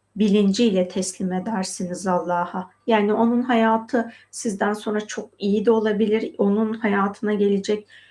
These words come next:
bolluk, bereket, konfor ya da ne bileyim ünvan onun sınavı da olabilir ya da onun zorluk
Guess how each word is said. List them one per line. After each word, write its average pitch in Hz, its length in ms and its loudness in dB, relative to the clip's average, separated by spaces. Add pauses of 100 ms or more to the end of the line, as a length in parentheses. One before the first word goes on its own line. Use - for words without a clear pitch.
(300)
bolluk, 202 460 4
bereket, 202 440 0
konfor 202 720 0 (260)
ya 196 120 -4
da 190 80 -4
ne 180 220 -2
bileyim 185 360 0 (300)
ünvan 202 540 4 (300)
onun 233 260 6
sınavı 202 520 2
da 427 60 8
olabilir 392 680 2 (320)
ya 381 240 4
da 269 240 4 (400)
onun 311 320 6 (520)
zorluk 294 760 4